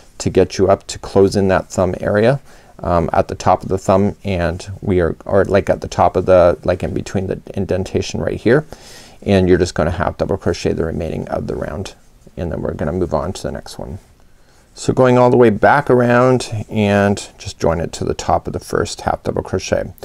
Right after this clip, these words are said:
So the next part of the instructions is repeating exactly what we just did of just half double crochets around.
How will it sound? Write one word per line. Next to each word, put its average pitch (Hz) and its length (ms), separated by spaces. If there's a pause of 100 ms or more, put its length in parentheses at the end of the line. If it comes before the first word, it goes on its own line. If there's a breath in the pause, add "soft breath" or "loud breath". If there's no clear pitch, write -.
(340 loud breath)
So - 160
the 127 120
next 147 240
part 165 240
of - 40
the 147 60
instructions 110 560
is 95 160
repeating 110 480
exactly 101 460
what 104 200
we 107 120
just 113 240
did 98 280
of 95 200
just 101 220
half 98 220
double 113 200
crochets 110 420
around. 95 400